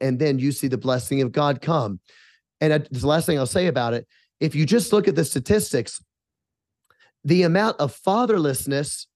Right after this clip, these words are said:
if you break it up into racial groups, the amount of fatherlessness coincides with economics and ma-, and material outcomes. In other words, what I'm trying to say is this, the number one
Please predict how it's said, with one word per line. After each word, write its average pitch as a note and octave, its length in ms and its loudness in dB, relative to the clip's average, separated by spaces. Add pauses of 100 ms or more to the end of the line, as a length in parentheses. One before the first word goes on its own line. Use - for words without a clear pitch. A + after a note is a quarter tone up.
(240)
if C3 160 -2
you C#3+ 160 6
break D#3 320 2
it E3 80 2
up D#3 180 -2
into C#3+ 240 -2
racial D3+ 400 0
groups, C#3 520 0 (420)
the D#3+ 120 4
amount G#3 280 2
of G3 120 -2
fatherlessness D3+ 840 -2 (480)
coincides D3+ 1040 0 (580)
with D3+ 320 2 (140)
economics C3 840 -2 (240)
and C#3+ 160 2
ma-, C#3+ 160 2
and D3 160 4
material C3+ 520 2
outcomes. A2 680 -4 (560)
In D3+ 140 4
other G3 200 4
words, C#3+ 240 2
what C#3 100 0
I'm C#3 100 0
trying D3 260 0
to C3+ 80 -2
say D3+ 260 2
is C3 140 0
this, D3 320 0 (420)
the D3+ 100 -2
number G3 380 0
one D3+ 540 -2